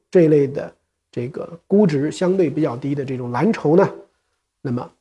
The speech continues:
一直在创新高。那换言之说，刘主席维持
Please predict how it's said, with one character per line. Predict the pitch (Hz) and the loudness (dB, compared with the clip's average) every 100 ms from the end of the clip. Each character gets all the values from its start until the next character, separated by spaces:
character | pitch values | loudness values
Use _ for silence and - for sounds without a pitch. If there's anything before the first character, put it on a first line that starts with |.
| _ - | _ -2
一 | 156 | 2
直 | 135 | 2
在 | 127 | 0
创 | 127 | -4
新 | 120 127 | -6 -6
高。 | 120 117 _ _ _ _ _ _ _ _ _ _ _ _ _ - | -6 -10 _ _ _ _ _ _ _ _ _ _ _ _ _ -2
那 | 170 - - _ | 0 0 -6 _
换 | - - 277 196 | -14 4 8 8
言 | 127 | 6
之 | 117 117 | -2 -6
说， | 113 107 _ _ _ _ _ - | -8 -14 _ _ _ _ _ -4
刘 | 131 233 | 6 8
主 | 214 143 | 8 0
席 | - 135 | 0 -2
维 | 123 170 | 2 2
持 | - 165 | 2 -2